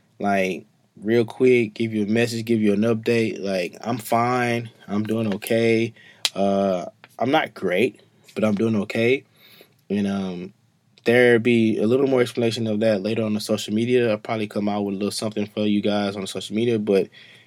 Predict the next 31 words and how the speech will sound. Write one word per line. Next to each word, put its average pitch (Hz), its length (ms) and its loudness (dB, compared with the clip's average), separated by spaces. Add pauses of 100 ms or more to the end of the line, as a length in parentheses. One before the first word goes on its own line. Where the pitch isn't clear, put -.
(120)
you 101 80 -4
know, 101 280 0
they 107 220 0
also 127 280 4
say 120 240 2
don't 120 260 0
talk 135 220 6
too 123 140 -2
much 113 240 -2
about 104 420 0
what 98 240 -10
you're 107 100 -2
gonna 98 140 -2
do 98 140 0
next 107 400 -2 (260)
because 95 320 -6
you 107 60 2
never 107 200 2
know 104 340 0 (360)
who's 101 160 -8
listening 98 600 -4
and 90 100 -14
who's 95 200 -6
trying 104 380 -2
to, 85 400 -8 (180)
you 92 80 -8
know, 82 180 -12
block 104 420 0
you. - 200 -12 (420)
So, 92 420 -2
um, 87 520 -10